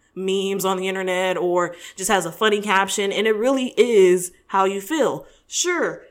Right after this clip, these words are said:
use it. But if you're using it to then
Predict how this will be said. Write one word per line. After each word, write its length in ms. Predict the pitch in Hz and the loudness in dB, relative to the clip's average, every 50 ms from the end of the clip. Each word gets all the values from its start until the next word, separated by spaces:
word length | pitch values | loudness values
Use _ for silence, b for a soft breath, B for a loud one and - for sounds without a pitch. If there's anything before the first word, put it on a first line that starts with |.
| B B | B B
use 380 | _ 185 190 247 277 294 254 185 | _ -6 -2 2 2 2 2 0
it. 220 | 156 - - - | -4 -6 -6 -2
But 120 | - 208 220 | -2 0 0
if 160 | 285 294 - | 0 -6 -6
you're 140 | 302 320 285 | -8 -6 -6
using 600 | 226 180 180 214 233 269 285 330 311 311 330 320 | -6 -6 -4 -4 -4 -2 -2 -2 -2 -2 -6 -6
it 200 | 330 339 339 339 - | -8 -10 -10 -8 -4
to 140 | 285 247 | -4 -4
then 560 | 208 175 175 214 226 247 254 269 277 269 269 | -4 2 4 4 4 4 2 -2 -4 -6 -8